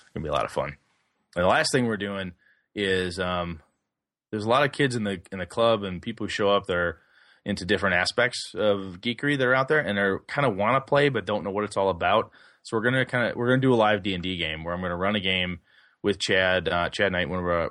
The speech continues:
friends of the show and a buddy of mine. He's the guy who got me into EverCon. <laughs> Actually, we just went game together. But anyhow,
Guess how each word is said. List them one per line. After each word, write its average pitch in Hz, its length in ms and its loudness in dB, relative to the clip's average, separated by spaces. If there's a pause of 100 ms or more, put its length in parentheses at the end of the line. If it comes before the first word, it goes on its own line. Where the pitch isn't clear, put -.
friends 95 240 -2
of 92 60 -2
the - 40 -4
show 95 120 0
and 92 80 2
a 87 40 0
buddy 90 200 2
of 87 80 0
mine. 80 400 -2 (240)
He's 82 140 -6
the 82 80 -2
guy 82 120 2
who 78 60 2
got 78 160 0
me 80 80 0
into 87 160 0
EverCon. 73 420 -2 (340)
<laughs> - 1160 0
Actually, 147 260 -2
we 165 60 -4
just 180 100 -4
went 175 140 -4
game 190 140 -2
together. 85 260 -2
But 117 140 0
anyhow, 110 360 0